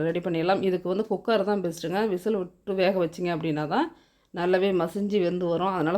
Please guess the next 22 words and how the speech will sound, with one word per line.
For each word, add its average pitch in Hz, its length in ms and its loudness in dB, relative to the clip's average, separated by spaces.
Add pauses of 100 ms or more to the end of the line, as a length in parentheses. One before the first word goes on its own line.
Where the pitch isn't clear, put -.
குக்கர் 196 280 2
எடுத்துக்கோங்க. 160 420 -4 (540)
அதில் 185 200 -6
குக்கர் 196 260 2
எடுத்துட்டு 208 260 4
அதில் 180 140 4 (120)
ஆயில் 202 240 4
வந்து 185 180 0
ரெண்டு 175 240 -2
ஸ்பூன் 185 240 -2
ஊற்றிக்கோங்க. 170 400 -4 (140)
கடுகு, 190 340 2 (120)
உளுந்து, 175 320 0 (500)
பொடியா 190 340 2
கட் 175 160 -4
பண்ண 170 220 -4
வெங்காயம், 170 420 -2
பொடியா 175 320 -2
கட் 160 200 -4
பண்ண 165 140 0 (100)
தக்காளி, 160 360 0 (140)
கொஞ்சமா 156 340 -2